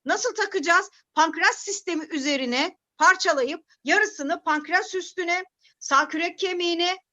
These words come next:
ayak altlarına ve mutlaka lenf noktalarına. Neden lenf noktaları? Çünkü lenf noktaları kan akışını çok hızlı sağlar. Bu şekilde takacağız. B on ikiyi, melatonini her gün değiştireceğiz ve Allah'ın izniyle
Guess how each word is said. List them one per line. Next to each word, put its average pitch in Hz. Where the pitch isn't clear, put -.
ayak 302
altlarına 349
ve 349
mutlaka 339
lenf 339
noktalarına. 247
Neden 262
lenf 339
noktaları? 302
Çünkü 285
lenf 392
noktaları 262
kan 392
akışını 330
çok -
hızlı 254
sağlar. 175
Bu 466
şekilde 247
takacağız. 339
B 339
on 415
ikiyi, 302
melatonini 294
her 269
gün 240
değiştireceğiz 349
ve 277
Allah'ın 302
izniyle 269